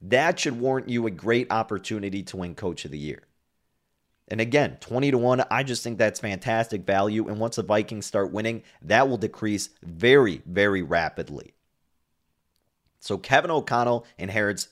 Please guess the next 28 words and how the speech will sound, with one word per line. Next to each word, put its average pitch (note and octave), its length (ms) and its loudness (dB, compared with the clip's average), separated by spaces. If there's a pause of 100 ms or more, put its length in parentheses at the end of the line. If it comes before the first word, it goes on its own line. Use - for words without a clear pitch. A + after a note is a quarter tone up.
an G2 60 -6
amazing B2 480 -2
situation, F2+ 800 -2 (280)
a - 100 -2
wide C#3+ 380 8
open B2 260 4
division F2+ 460 0
because F#2 240 -4
the E2+ 80 -6
Packers A2 480 0
might F2+ 200 -4
take F#2 200 -4
a D#2+ 60 -8
step - 280 -4
back. B2 300 2
The G2 60 -10
Bears G2+ 320 0
and F2+ 100 -10
Lions F#2+ 340 -4
aren't F#2+ 220 -2
any F#2 160 -4
good. A#2 320 2 (360)
Vikings G3 440 4
could C#3 140 0
absolutely A#2+ 520 0
win G2 200 -6
the F#2 60 -4
division. D2+ 420 -8